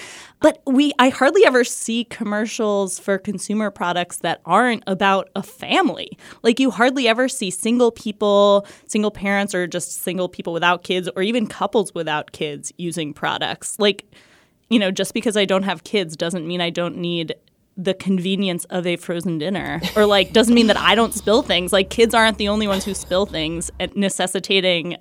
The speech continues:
a paper towel. Or, or especially as a queer person, I'm like, anytime I see a visibly queer person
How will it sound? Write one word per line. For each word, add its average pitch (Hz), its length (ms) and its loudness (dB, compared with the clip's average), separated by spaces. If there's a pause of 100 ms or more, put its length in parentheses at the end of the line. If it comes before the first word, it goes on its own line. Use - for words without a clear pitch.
a 185 100 2
paper 196 320 -2
towel. 165 540 2 (540)
Or, 247 180 2
or 247 300 4
especially 240 500 0
as 185 120 0
a 170 500 0 (240)
queer 247 280 2
person, - 760 -8
I'm 208 180 0
like, 190 360 2 (440)
anytime 220 920 4
I 180 240 4
see 165 560 -6 (100)
a 170 140 0
visibly 175 540 -2
queer 165 380 -6
person 165 600 -8